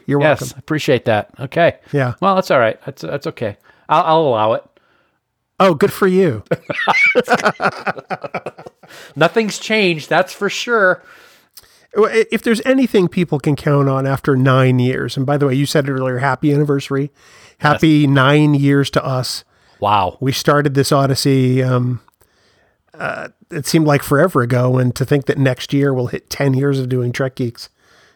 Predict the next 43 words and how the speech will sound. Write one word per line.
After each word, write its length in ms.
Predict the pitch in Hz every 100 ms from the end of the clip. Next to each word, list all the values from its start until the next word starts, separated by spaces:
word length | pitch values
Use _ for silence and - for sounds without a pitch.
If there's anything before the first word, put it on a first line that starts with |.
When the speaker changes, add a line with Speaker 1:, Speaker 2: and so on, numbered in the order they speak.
| -
Speaker 2:
Good 120 | -
Speaker 1:
is, 220 | 139 123
Speaker 2:
grief. 120 | - 135
Speaker 1:
is 120 | 131
a 40 |
little 220 | 143 143
mind-blowing. 500 | 131 123 139 123 120 - - - _ _ -
Um, 440 | 135 127 120 127 143
and 100 | 147
I 60 |
forget 280 | - 160 160
where 120 | 147
I 60 | 143
was 140 | 135
going 240 | 139 151 151
with 120 | 127
this, 180 | 123 -
but, 340 | - 123 123 - 147
um, 500 | 135 131 127 123 120 - - _ -
<laughs> 480 | - - - 160 -
which 320 | 185 156 - -
I 120 | 156
think 180 | 220 214
I 60 | 185
would 140 | 185
have 120 | 165
done 180 | 170 165
nine 180 | 156 147
years 240 | 151 139
ago 220 | 139 131
as 120 | 127 127
well. 300 | 147 135 117 - - -
Speaker 2:
<laughs> 340 | - - -
I 80 | 131
would 140 | 175 185
have 80 |
done 140 | 147 139
it, 40 |
like, 220 | 127 113 - _ - 98
yesterday, 480 | 131 - 123 95 87
so 300 | - 90 90 - -
it's 160 | 202
okay. 260 | - -